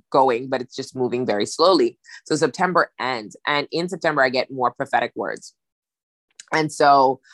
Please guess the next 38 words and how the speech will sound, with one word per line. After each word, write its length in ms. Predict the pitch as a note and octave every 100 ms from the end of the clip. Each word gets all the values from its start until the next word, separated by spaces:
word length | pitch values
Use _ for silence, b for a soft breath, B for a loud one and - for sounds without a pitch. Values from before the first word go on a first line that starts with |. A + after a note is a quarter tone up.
| b
one 120 | D#3
of 80 | F#3+
the 140 | G3+ F3+
things 200 | F3+ D#3
I 100 | D3
heard 160 | D#3+
in 60 | C#3
September 460 | C3 - C3+ C3
was, 400 | B2 A#2 A#2 A#2 A#2+
"Write 200 | A#2 B2+
down 160 | C3+ C3
all 140 | A#2+
of 60 | C3+
the 60 | C#3
prophetic 380 | C#3 C#3 C3 -
words 240 | A#2+ A2
you've 140 | B2
ever 180 | A#2+ A#2
gotten 400 | A2+ G#2+ - A#2+
before, 380 | A#2 - - G#2
because 400 | G2 A#2 C#3 A#2+
that 240 | A#2 A#2 - -
helps 280 | B2 -
to 100 | -
continue 420 | B2 B2+ B2 C3 A#2+
to 80 |
have 220 | A#2 A#2 A2
hope 320 | C#3+ D3 C#3+ B B -
and 80 | C3
encouragement 460 | A#2+ D3 A#2+ B2+
in 80 | A#2
what 140 | A2+ G#2+
God 160 | G#2
has 120 | G2
told 240 | - A2+ A2+
you 80 | G#2
to 80 |
do." 220 | G2+ E2